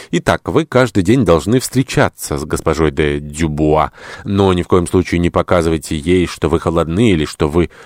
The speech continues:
разобижены. Не забывайте великое правило нашего века. Всегда будьте полной противоположностью тому, чего от вас ожидают. Показывайтесь ей в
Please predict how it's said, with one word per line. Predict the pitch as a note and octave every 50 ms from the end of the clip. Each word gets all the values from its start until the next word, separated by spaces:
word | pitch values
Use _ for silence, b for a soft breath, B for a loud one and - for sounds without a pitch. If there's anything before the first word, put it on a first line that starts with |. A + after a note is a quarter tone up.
| B B
разобижены. | F2+ E2+ F2+ E2+ - F#2+ F2+ F2 F2+ D#2+ C#2+ D2 - _ _ _ _ _ _ -
Не | - F2 F2
забывайте | D2+ D#2+ D2+ D#2 D#2 E2 E2 - -
великое | D#2+ E2+ D#2+ E2+ - - F2 E2
правило | - F#2+ G2+ G2+ F2+ F#2 F#2 F#2+ F#2 -
нашего | - E2+ E2+ E2+ - - G2 G#2+
века. | A#2 C3+ D#3 C#3+ - - - _ _ _ _
Всегда | - - - - F2+ - D#2 D2 G2 G#2+ G#2+
будьте | G2 F#2+ G#2 A2+ G2+ _ - - - G#2 E2+ _ _
полной | - F#2 A#2+ D3+ D3+ D3 C#3+ D3 C#3
противоположностью | - - C#3 C#3+ C3+ - D3 D3 C#3 D#3+ E3 D#3+ C3 F#2 D#2+ E2 - - F2 -
тому, | E2 E2 F#2+ C3 C#3+
чего | A#2+ - - F2 C#2+ C#2 D#2+ E2+ F2+
от | F2 - -
вас | F2 E2+ E2 D2+
ожидают. | F2 D#2+ F#2+ G2+ G#2+ F#2+ D#2+ - - - - B B B B B B B B B B B
Показывайтесь | - F2 - - E2 D#2 D2 D#2+ D#2 D#2+ D2+ - E2+ D2+ - - - -
ей | - E2+ E2+ E2 D#2 -
в | - -